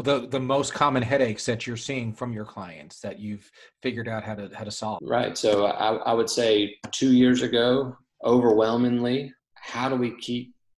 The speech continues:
Speaker 2: our good employees from being poached from our competitors? You know, you, you've different lines of businesses, you know, the economy's growing, you know, people are trying to hire qualified people. There's not enough qualified people.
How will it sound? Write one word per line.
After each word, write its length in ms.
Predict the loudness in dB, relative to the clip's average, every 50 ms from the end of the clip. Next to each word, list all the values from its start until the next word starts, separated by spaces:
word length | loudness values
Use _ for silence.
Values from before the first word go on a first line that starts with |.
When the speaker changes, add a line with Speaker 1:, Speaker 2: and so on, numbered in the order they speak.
| _ _ _ _ _ -4
Speaker 2:
our 160 | -2 -2 0
good 160 | 2 2 2
employees 600 | 2 0 -2 0 2 2 2 2 0 -2 -4 -4
from 140 | -6 -6 -4
being 280 | -2 -2 -2 -4 -4 -4
poached 420 | -2 0 0 0 -2 -6 -10 -10 -10 -12 -12 -16 -20 _ _ _ _ -8
from 100 | -4 -4
our 100 | -4 -4
competitors? 800 | -6 -8 -6 -4 -6 -4 -6 -10 -10 -10 -10 -12 -12 -12 -14 _ _ _ -12 -8
You 80 | -6
know, 100 | -6 -4
you, 80 | -4 -6
you've 680 | -6 -8 -8 -8 -8 -8 -8 -10 -10 -12 -16 -20 -20 _ _ _ -20 -20 -20 _ _ _ _ _ 0
different 280 | 0 2 2 2 0
lines 260 | 2 2 2 2 2 0
of 100 | 2 4
businesses, 880 | 4 4 2 0 -2 -2 0 0 0 0 0 -2 -6 -6 -8 -10 -16 _ _ _ _ _ _ _ _ _ _ -18
you 120 | -14 -12 -12
know, 180 | -12 -12 -14 -18 -20 -20 _ _ _ -16 -8
the 60 | -6
economy's 540 | -6 -4 -2 -2 0 0 0 0 0 -2 -2
growing, 680 | 0 0 0 2 2 2 0 -2 -2 -4 -6 -10 -12 _ _ _ _ _ _ _ _ _ _ _ -20 _ _ _ _ _ _ _ _ _ _ -16
you 120 | -14 -14
know, 100 | -14 -14 -12 _
people 260 | 0 0 0 2 2
are 60 | 0 0
trying 240 | 0 -2 0 0
to 60 | 0 -2
hire 680 | -2 0 0 2 2 2 2 2 2 0 -2 -4 -12 -18 -20 -20 _ _ _ _ _ _ _ _ _ _ _ _ -16
qualified 680 | -6 0 2 4 4 4 2 2 2 2 2 2 0
people. 280 | -2 -2 0 0 0 0
There's 160 | 0 -2 -2
not 180 | -2 -2 0
enough 220 | -2 -2 -4 -4 -4
qualified 600 | 0 2 2 2 2 0 0 0 -2 -2 -2 -2
people. 480 | -4 -4 -4 -2 -4 -4 -4 -6 -8